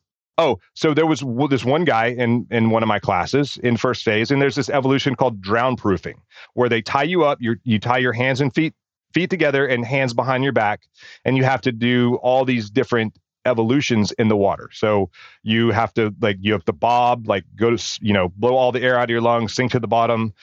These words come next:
jump just high enough to get a new breath of air and then blow it all out. So you have to, this is, like,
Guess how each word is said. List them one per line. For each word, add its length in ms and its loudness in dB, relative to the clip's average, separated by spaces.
jump 360 -2
just 200 0
high 180 2
enough 200 0
to 80 -8
get 140 2
a 80 -2
new 220 2
breath 180 2
of 100 -2
air 140 2
and 100 2
then 100 0
blow 200 2
it 80 2
all 180 4
out. 260 0
So 100 -4
you 80 2
have 80 -2
to, 80 0
this 240 -2
is, 100 -2
like, 140 0